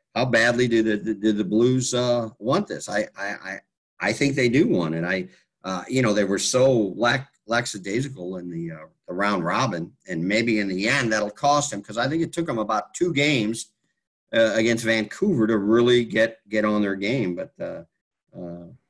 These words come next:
you know, the, the Blues have to just draw back on their confidence, realize that Vancouver's not gonna go away, and just try to impose their will on the Canucks.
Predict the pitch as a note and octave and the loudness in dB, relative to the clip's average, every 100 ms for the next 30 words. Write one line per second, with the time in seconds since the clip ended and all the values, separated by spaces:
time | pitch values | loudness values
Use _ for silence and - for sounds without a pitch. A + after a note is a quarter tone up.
0 | _ _ B2 G#2 G2 G2 - G2 F2+ G#2 | _ _ -4 0 0 -4 -4 -4 0 2
1 | A#2 A#2 G#2 G#2+ - G2+ - G#2+ - - | 4 4 0 0 -2 -4 -4 -4 -4 0
2 | F#2 G#2 A2 A2+ A#2 G#2+ A2 A2 - F#2+ | 2 4 2 2 0 0 0 0 -2 -4
3 | F#2+ G2 G2 F#2 F2+ A2 A2 G2 G2 F#2 | -4 -6 -6 -6 0 2 4 2 0 -2
4 | F#2 F2 - F#2 E2 G#2+ G2+ G2 F#2 F#2 | -4 -6 -4 -6 -4 -4 -4 -4 -6 -8
5 | F#2 F2 E2+ E2 F2 F2 E2 F2+ E2+ D#2 | -10 -12 -12 -12 -6 -4 0 0 -2 -6
6 | _ _ _ - E2 E2+ E2+ - _ _ | _ _ _ -12 -8 -8 -8 -12 _ _
7 | E2 E2+ E2+ E2 F2 F2+ F2 D#2+ E2+ G#2 | -4 -4 -4 -6 -4 -4 -4 -6 -4 -4
8 | E2+ D#2 D2 E2 F#2 G2+ - - | -4 -8 -12 -12 -10 -10 -14 -20